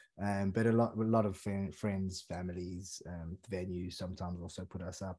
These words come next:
places. So, I mean, it was cool, dude. It was really cool. We were, we were never, we were never hungry or smelly. <laughs> You know what I mean? So it was, it was a good tour, bro. You know, and that, that's what they say. If you're smelly after a tour, you've done it right. No,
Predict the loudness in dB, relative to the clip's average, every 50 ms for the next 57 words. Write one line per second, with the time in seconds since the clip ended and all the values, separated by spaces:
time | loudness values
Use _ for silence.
0 | _ -10 -8 -6 -6 -6 -6 -6 -6 -6 -6 -8 -8 -6 -6 -6 -6 -6 -8 -14
1 | -20 -20 -20 _ _ 0 2 4 4 6 4 4 2 4 4 6 6 6 8 8
2 | 8 8 8 8 8 6 8 8 6 6 6 4 4 6 6 8 10 10 8 8
3 | 6 4 6 8 10 10 10 10 8 8 10 10 10 10 10 8 6 4 0 -2
4 | 0 4 4 4 4 4 4 4 4 6 4 4 6 6 6 8 8 6 4 2
5 | 0 0 0 0 0 -2 -6 -8 -10 _ -2 2 4 4 6 6 6 6 6 6
6 | 6 6 6 6 6 2 2 0 0 2 4 4 4 2 2 -2 -8 -16 -18 -12
7 | _ 2 4 4 6 6 4 4 4 4 2 2 0 -4 -2 -2 -2 -4 -6 -8
8 | -8 -10 -10 -12 -12 -18 -20 -14 -10 -6 -4 -4 -2 0 0 0 0 0 0 0
9 | 2 2 2 4 4 4 4 4 6 6 4 4 4 2 0 2 2 2 0 0
10 | 2 4 4 6 6 6 6 4 4 2 0 0 0 0 2 4 4 4 4 4
11 | 2 0 -2 0 2 2 2 2 0 2 2 0 0 0 -2 -4 -4 -4 -4 -6